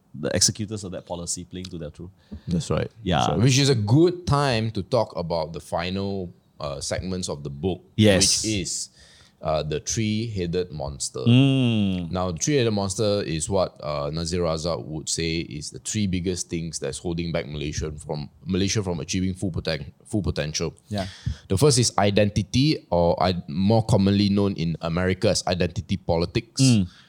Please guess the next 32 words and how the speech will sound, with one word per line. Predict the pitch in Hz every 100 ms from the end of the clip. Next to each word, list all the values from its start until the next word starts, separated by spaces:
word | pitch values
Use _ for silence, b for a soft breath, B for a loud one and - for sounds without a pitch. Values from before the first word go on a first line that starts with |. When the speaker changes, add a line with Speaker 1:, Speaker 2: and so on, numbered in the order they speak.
| B -
Speaker 2:
The | 87
second | - - 110 107
is |
the | - -
unrestrained | 139 147 104 - 120 113 107
role | 107 87
of |
money | 82 82 90 90
in | 80 71
politics, | 80 76 131 123
which | 87 78
is | 71
what | 76
we | 73
talked | - -
about | 76 76 65 -
a | 90
little | 90 85
bit | 82
about | 73 73 -
earlier | 80 -
on, | 95 90
and | 87
Speaker 1:
Yeah. | 98
Speaker 2:
also | 101 98
the | 87 87
over-centralization | 123 135 151 135 110 101 113 98 95 98 85 85 82 - 92 90 87 b b b b _ - -
of, | 85 82 78 - - - -
uh, | 76 71 73 67 65 - - _ _ -
powers. | - 90 80 85 73 131
Speaker 1:
Mm. | 127
Speaker 2:
Now, | 113